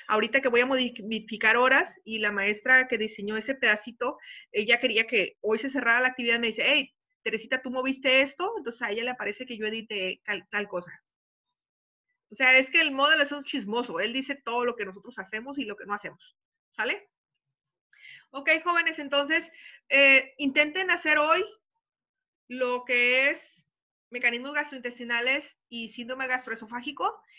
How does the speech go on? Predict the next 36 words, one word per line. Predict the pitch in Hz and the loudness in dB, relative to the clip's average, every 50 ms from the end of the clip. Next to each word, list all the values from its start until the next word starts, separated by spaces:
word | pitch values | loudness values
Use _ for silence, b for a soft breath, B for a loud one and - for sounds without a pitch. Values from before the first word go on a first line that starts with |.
| B B B B _ | B B B B _
y | 233 240 | -6 -4
mañana | 247 233 226 226 233 247 262 277 277 285 | -4 -2 0 0 0 2 2 2 2 2
entren | 269 269 277 277 277 285 285 277 | 0 -2 -2 0 -2 -2 -2 -2
otra | 269 262 262 254 254 | -2 -2 0 0 2
vez | 254 254 262 277 294 - - _ | 2 4 4 2 2 -2 -8 _
y | - 247 240 226 | -10 -4 0 2
hagan | 220 220 226 220 240 247 247 247 247 247 233 226 220 | 2 2 2 2 4 4 4 4 2 0 -4 -6 -6
lo | 214 214 214 | -6 -4 -4
de | 208 | -4
diarreas, | 196 202 196 190 208 240 262 285 302 320 339 320 - _ b b b b b b | 0 0 0 2 4 4 4 6 4 4 2 -2 -8 _ b b b b b b
y | - 226 | -20 -8
pasado | - 226 220 - 240 247 262 262 262 | -6 -6 -6 -4 -4 -4 -2 -2 -2
entren | 262 262 262 294 269 269 | -2 -4 -4 -6 -6 -6
otra | 262 262 262 262 254 | -6 -2 0 2 2
vez | 247 247 247 254 262 277 269 - _ - | 4 4 4 4 2 0 -2 -8 _ -10
y | 240 233 226 | -6 -2 0
hagan | 214 214 214 220 226 240 240 | 2 2 2 2 2 0 0
lo | 233 220 214 - | -4 -6 -6 -4
que | 214 208 208 214 | -2 -2 -2 -2
es | 208 - | -2 -6
hipertensión | 254 - - 220 214 - 202 202 214 208 208 - | -12 -12 -12 -12 -10 -10 -10 -10 -10 -12 -12 -12
portal | 233 233 233 - _ 240 233 240 247 262 254 - _ | -12 -12 -12 -4 _ 2 4 4 4 2 -2 -8 _
y | - 214 214 214 208 208 208 202 | -14 -10 -10 -8 -6 -6 -6 -6
lo | 202 202 196 190 190 _ | -6 -8 -10 -10 -12 _
que | - 202 196 202 202 208 214 220 | -10 -8 -4 -4 -2 -2 -2 -4
es | 226 220 - _ | -6 -8 -14 _
insuficiencia | 240 - 214 214 - 226 220 247 254 | -20 -18 -18 -16 -16 -12 -10 -10 -4
hepática, | - 285 285 - 302 277 - 339 381 - b b b b b b b b _ _ | -4 -4 -4 -4 -8 -4 -4 -4 -4 -4 b b b b b b b b _ _
y | 240 240 | -20 -8
prácticamente | - 247 254 247 320 330 302 247 254 247 302 | -6 -6 -6 -6 -6 -8 -6 -6 -6 -6 -4
ya | 294 285 | -4 -4
terminaron. | 294 320 294 262 233 214 - - - _ _ _ _ _ _ _ _ _ _ _ _ _ _ _ _ _ _ _ _ _ _ _ _ _ _ - | -4 -6 -6 -2 -2 -2 -2 -4 -8 _ _ _ _ _ _ _ _ _ _ _ _ _ _ _ _ _ _ _ _ _ _ _ _ _ _ -18
Así | 180 190 - 262 254 | -18 -12 -10 -8 -8
de | 247 | -6
fácil. | 254 233 214 - - - - _ _ _ _ _ _ _ _ _ _ _ _ | -6 -6 -8 -8 -12 -20 -20 _ _ _ _ _ _ _ _ _ _ _ _
Pero | - 247 262 294 330 403 - | 0 2 4 4 4 2 -2